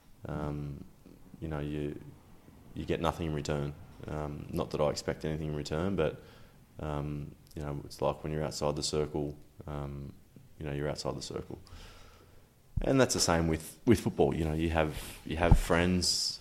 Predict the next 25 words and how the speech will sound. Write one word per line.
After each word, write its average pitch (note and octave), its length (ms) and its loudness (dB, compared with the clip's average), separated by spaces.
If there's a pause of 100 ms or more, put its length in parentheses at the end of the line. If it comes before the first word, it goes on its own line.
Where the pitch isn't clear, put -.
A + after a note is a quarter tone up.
during F2 260 2
football, E2 540 4
and D#2 180 0
you, D#2 220 2
you D#2 80 0
make D#2+ 360 0
relationships, D2+ 720 2
and, D#2 300 -2 (800)
um, D#2 600 -4 (260)
you D#2 80 -2
know, D2+ 60 0
someone D#2+ 300 4
like D2 140 0
Jacob D#2 300 2
Timpano, D#2+ 540 2
who D2+ 380 0
we D#2 360 0 (140)
became D#2 680 -2 (100)
very D#2 220 4
close D#2 320 2
at C#2+ 80 -4 (380)
ten E2+ 180 0
years D#2 220 0
old, E2+ 340 6
and, D#2 320 -2